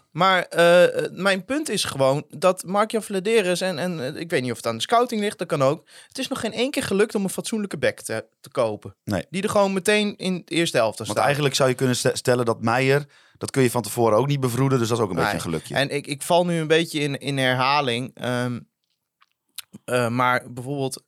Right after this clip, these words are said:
Speaker 1: als je gewoon kijkt naar de twee backs die we hadden. Ik denk dat Damiel Dankelui best wel een goede rechter wingback zou kunnen zijn.
Speaker 2: Ja.
Speaker 1: Ik denk dat Metta best wel een goede linker wingback zou kunnen zijn.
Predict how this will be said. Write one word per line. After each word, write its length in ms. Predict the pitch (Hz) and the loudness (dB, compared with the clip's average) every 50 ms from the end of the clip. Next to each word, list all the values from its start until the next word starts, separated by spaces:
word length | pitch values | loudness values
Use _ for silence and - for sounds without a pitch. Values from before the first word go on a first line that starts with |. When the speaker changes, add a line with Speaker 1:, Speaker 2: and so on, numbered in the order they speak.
| _ _ | _ _
Speaker 1:
als 160 | - 147 - | -6 -4 -4
je 60 | - | -4
gewoon 220 | - - 160 160 151 | -6 -6 -6 -2 0
kijkt 240 | 180 175 190 196 | 2 2 2 2
naar 100 | 196 165 | -2 -4
de 80 | 165 165 | -4 -4
twee 240 | 151 - 175 160 147 | -2 0 0 0 2
backs 240 | 143 156 175 - - | 2 0 0 -2 -4
die 120 | 156 139 | -4 -4
we 60 | 127 | 0
hadden. 300 | 127 147 135 110 - - - _ - - - _ _ | 0 2 0 0 -2 -8 -16 _ -20 -20 -20 _ _
Ik 180 | _ - 226 247 | _ -4 -2 0
denk 160 | 240 240 220 | 0 0 2
dat 140 | 180 160 135 | 2 2 2
Damiel 360 | 147 139 135 139 160 165 151 | 2 2 2 2 0 -2 0
Dankelui 380 | 123 147 175 196 - 160 143 131 | 0 0 0 0 0 0 0 2
best 200 | 120 160 190 - | 0 -2 -2 -2
wel 140 | 175 139 127 | -4 -6 -6
een 60 | 131 | -6
goede 260 | - - 170 151 139 | -6 -6 -6 -4 -4
rechter 340 | 127 135 147 - - - 117 | -4 -4 -4 -4 -6 -8 -6
wingback 360 | 131 175 175 120 104 104 - | -6 -6 -4 -4 -4 -6 -4
zou 160 | - 127 110 | -4 -4 -4
kunnen 260 | - - 107 98 101 | -4 -6 -8 -8 -8
zijn. 200 | 95 101 85 - - - - | -8 -10 -10 -12 -14 -10 -6
Speaker 2:
Ja. 180 | - 87 85 - | -4 -4 -4 -2
Speaker 1:
Ik 160 | - 208 226 | -2 -2 0
denk 160 | 247 233 214 | 0 0 0
dat 120 | 180 160 131 | 0 0 0
Metta 380 | 131 156 202 208 - 123 117 120 | 0 0 0 0 2 2 2 2
best 180 | 147 196 202 | 2 0 0
wel 140 | - 180 165 | 0 -2 -2
een 60 | 160 | -2
goede 240 | - - 160 143 135 | -2 -2 -2 -2 0
linker 260 | 135 151 143 143 135 | -2 -4 -4 -6 -6
wingback 340 | 131 185 214 196 135 110 104 | -6 -6 -4 -4 -4 -6 -6
zou 140 | - 123 107 | -8 -10 -10
kunnen 240 | - 117 107 104 101 | -10 -10 -10 -8 -8
zijn. 220 | 101 101 - - | -8 -8 -8 -8